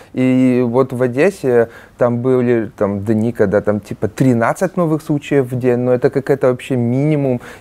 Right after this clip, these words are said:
И у меня вот есть друг, который работает на скорой помощи, знакомые там по больницам, и там известно, что закрывались ковидные отделения, потому что нет нагрузки. Например, там в еврейской больнице уже было два ковидных отделения, осталось одно, второе законсервировали.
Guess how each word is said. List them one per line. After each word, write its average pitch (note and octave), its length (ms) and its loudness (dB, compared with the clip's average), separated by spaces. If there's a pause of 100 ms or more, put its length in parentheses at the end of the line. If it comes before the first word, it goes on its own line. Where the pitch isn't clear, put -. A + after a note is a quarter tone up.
И C3+ 40 0
у C3 40 2
меня C3 200 4
вот C3 220 2
есть C3 360 2
друг, C3 220 0
который D3 340 2
работает C3+ 440 0
на C3+ 100 -4
скорой B2+ 300 -2
помощи, F3+ 440 -2
знакомые C3 580 -2
там B2 200 -4
по C3 80 -4
больницам, C3 520 -2
и A#2+ 100 -4
там B2 260 0 (300)
известно, A#2+ 400 -2
что - 200 -4
закрывались B2+ 640 0
ковидные B2 420 -10
отделения, B2 520 -6
потому A#2 320 -8
что A#2+ 180 -6
нет B2+ 240 -4
нагрузки. C3 560 -4 (300)
Например, B2+ 420 2
там B2 160 2
в A#2 40 -4
еврейской C3+ 420 0
больнице B2+ 360 -4
уже A#2+ 140 -2
было A#2 220 0
два A#2 160 2
ковидных F#3+ 400 -4
отделения, D#3+ 480 -4
осталось C#3+ 420 0
одно, B2+ 280 0
второе B2+ 340 0
законсервировали. A#2 840 -2